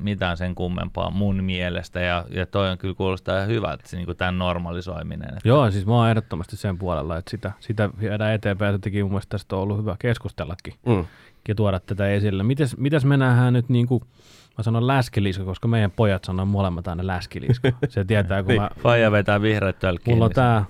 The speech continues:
Speaker 2: paita tai tölkki tai joku, niin mun pienempi kaksivuotias, "Läskilisko!" Se huutaa <laughs> siellä. Niin, niin miten, miten me, miten me nähtäis niin kuin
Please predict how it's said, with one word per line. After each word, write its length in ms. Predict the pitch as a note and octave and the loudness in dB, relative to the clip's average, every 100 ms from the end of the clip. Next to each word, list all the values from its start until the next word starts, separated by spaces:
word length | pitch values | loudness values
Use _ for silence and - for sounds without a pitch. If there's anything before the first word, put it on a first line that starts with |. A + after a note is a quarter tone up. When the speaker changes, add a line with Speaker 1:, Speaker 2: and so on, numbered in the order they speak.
| - | -2
Speaker 2:
paita 400 | B2+ B2 A2 G#2+ | 2 4 4 0
tai 320 | G2 G#2 G#2 | 0 2 2
tölkki 440 | G2+ A2 G#2+ - G#2 | 2 4 4 2 2
tai 200 | G2+ G2 | 2 4
joku, 260 | G2+ G#2+ | 2 2
niin 140 | G2 G2 | 0 0
mun 200 | G2 F2+ | -2 0
pienempi 400 | A2 G2+ F#2 F#2+ | 2 2 0 -2
kaksivuotias, 560 | G2+ F#2+ - F#2+ D#2 B2 F3+ | -2 -2 -4 -4 -4 -8 -4
"Läskilisko!" 880 | A#3 G#3+ - A#3 A#3 A3+ E3 - A#3 A#3 A3+ | 0 0 -2 -2 0 0 -2 -8 -8 0 0
Se 160 | - A#2 | 0 -2
huutaa 320 | C3 D3 C3 C#3 | 0 2 2 2
<laughs> 60 | - | 2
siellä. 160 | A2 - - - - - - - | 0 -2 -14 -18 -20 -20 -4 2
Niin, 200 | E3 E3+ | 6 6
niin 100 | D#3 | 6
miten, 260 | F3 D3+ | 6 4
miten 240 | D3 F3 E3+ | 4 4 4
me, 120 | E3 - | 4 2
miten 240 | E3 E3 | 2 2
me 80 | D3+ | 2
nähtäis 400 | C#3+ C#3 C3+ B2+ | 2 0 0 2
niin 220 | C3+ B2+ | 2 2
kuin 220 | C3 B2+ | 2 2